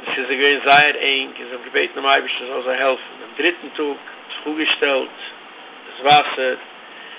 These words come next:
און דאס שיף איז אנגעקומען צו אן אינסל, זיי זענען דארט אראפגעגאנגען אויף די אינסל. דער בר שם טוב, מיט דער הערש, מיט זיין זון, זענען געגאנגען שפאצירן אויף דעם אינסל, און זיי האבן זיך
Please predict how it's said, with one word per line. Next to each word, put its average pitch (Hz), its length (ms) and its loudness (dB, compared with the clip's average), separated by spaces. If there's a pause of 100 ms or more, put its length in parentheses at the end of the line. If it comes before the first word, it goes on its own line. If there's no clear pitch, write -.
(260)
און 107 80 -16
דאס 113 160 0
שיף 170 200 2
איז 131 120 -6
אנגעקומען 131 560 -10
צו 117 60 -10 (260)
אן 117 100 -8
אינסל, 160 240 -2
זיי 143 180 -4
זענען 117 320 -12
דארט 143 260 0
אראפגעגאנגען 139 640 -2
אויף 113 100 -12 (100)
די 131 60 -10
אינסל. 160 260 -2
דער - 1120 -10
בר - 100 -6
שם 156 420 4
טוב, 139 300 2 (1040)
מיט 110 160 -16
דער 107 140 -6 (120)
הערש, 147 480 4
מיט 117 140 -14
זיין 107 240 -12
זון, 151 300 -2
זענען 120 200 -8
געגאנגען 135 360 -2
שפאצירן 151 720 -2 (320)
אויף 123 160 -6
דעם 117 220 2
אינסל, 165 340 2
און 160 140 2
זיי 131 140 -4
האבן - 120 -4
זיך 107 140 -10